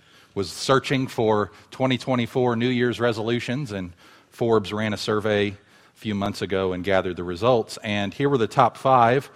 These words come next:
for twenty twenty-four, probably not much different from twenty twenty-three and twenty twenty-two and twenty twenty-one, but nevertheless, number five,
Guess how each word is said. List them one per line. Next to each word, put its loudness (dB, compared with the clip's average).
for -6
twenty -4
twenty-four, -2
probably 0
not 2
much -2
different -4
from -10
twenty -2
twenty-three -4
and -4
twenty -4
twenty-two -4
and -4
twenty -6
twenty-one, -4
but -4
nevertheless, 2
number 0
five, 8